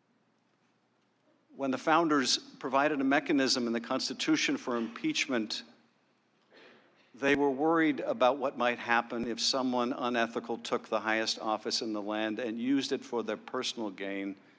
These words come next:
and not because of deep care about the big things that should be-, matter,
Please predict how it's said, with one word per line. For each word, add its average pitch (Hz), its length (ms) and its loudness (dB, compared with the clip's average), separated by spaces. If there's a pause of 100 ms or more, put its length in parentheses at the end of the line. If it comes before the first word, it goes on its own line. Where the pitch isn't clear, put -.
(340)
and 117 220 -2
not 131 420 2 (1120)
because 117 380 0
of 117 180 -4 (380)
deep 131 280 0 (280)
care 117 380 0
about 117 400 -2
the 110 80 -6
big 113 400 -2
things 110 440 -2
that 113 180 -4
should 98 300 -4
be-, 107 120 -2 (100)
matter, 98 420 -2